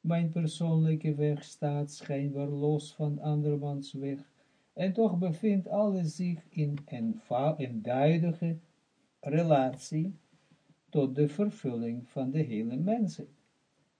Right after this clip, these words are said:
Wanneer je dit boek leest, laat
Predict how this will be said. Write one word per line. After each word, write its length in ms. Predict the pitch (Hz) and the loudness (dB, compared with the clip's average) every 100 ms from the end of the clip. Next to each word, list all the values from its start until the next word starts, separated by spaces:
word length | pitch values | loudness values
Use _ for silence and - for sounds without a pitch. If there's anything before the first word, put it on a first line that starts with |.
| _ _ | _ _
Wanneer 400 | 196 208 233 220 | 0 2 4 4
je 240 | 185 160 | 2 2
dit 280 | 147 143 139 | 0 0 -2
boek 240 | 135 131 - | -2 -2 -2
leest, 560 | 143 135 151 156 - - | 0 2 2 0 -2 -6
laat 440 | 156 156 143 139 | 0 2 2 -2